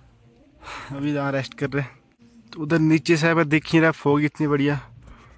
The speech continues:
उधर लोगों ने, देखो यार, जानवर बेचारे कैसे छोड़ के रखे हैं बेचारे। ऐसा नहीं करना चाहिए भाई लोग यार।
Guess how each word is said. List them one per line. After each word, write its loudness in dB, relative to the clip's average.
उधर 0
लोगों 4
ने, 2
देखो -4
यार, 0
जानवर 0
बेचारे -4
कैसे -2
छोड़ -6
के -4
रखे -8
हैं -6
बेचारे। -12
ऐसा -6
नहीं 2
करना -2
चाहिए -8
भाई -10
लोग -12
यार। -8